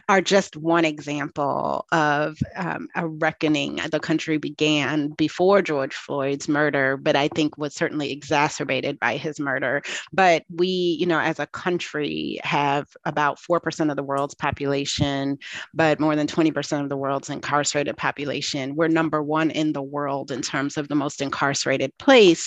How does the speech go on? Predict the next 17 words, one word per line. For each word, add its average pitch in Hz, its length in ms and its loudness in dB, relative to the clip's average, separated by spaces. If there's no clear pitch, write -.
Um, 180 420 4
and 185 160 0
yet 196 280 4
we 180 120 0
are 160 120 0
not 156 440 -2
the 156 80 -8
most 143 360 -10
safe. - 360 -4
And 190 180 4
so 165 600 2
I 185 100 2
think 202 280 -2
there, 165 200 4
even 202 320 2
before 240 520 0
these, 165 480 -6